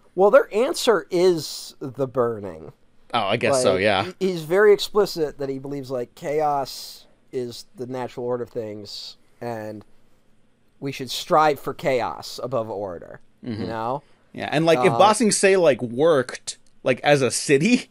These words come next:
Speaker 2: or city-state, whatever it is, right? Like, when they
Speaker 1: Yeah.
Speaker 2: brought down the walls, it wouldn't have been, like, mass chaos. So people would have just been like, "What's happening?" You know?
Speaker 1: Yeah.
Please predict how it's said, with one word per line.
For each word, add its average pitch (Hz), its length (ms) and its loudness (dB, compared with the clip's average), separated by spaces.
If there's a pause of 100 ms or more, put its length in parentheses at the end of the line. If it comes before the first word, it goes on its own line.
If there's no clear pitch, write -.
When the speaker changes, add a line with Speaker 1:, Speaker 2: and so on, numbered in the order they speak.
Speaker 2:
or 127 180 2
city-state, 175 720 0
whatever 170 340 4
it 185 60 4
is, 190 180 2
right? 135 340 2
Like, 131 300 2 (360)
when 156 200 4
they 165 60 6
Speaker 1:
Yeah. 165 60 4
Speaker 2:
brought 180 220 6
down 185 200 6
the 143 60 6
walls, 131 560 6
it 135 200 0
wouldn't 131 300 4
have 120 120 -4
been, 117 140 -2
like, 107 180 0
mass 117 240 -2
chaos. 120 420 4
So 139 100 -2
people 139 340 -4
would 123 80 0
have 117 60 -6
just 123 140 -2
been 117 140 -2
like, 104 180 -4
"What's 123 140 -2
happening?" 110 400 2 (520)
You - 100 -6
know? 92 180 0
Speaker 1:
Yeah. 95 140 -6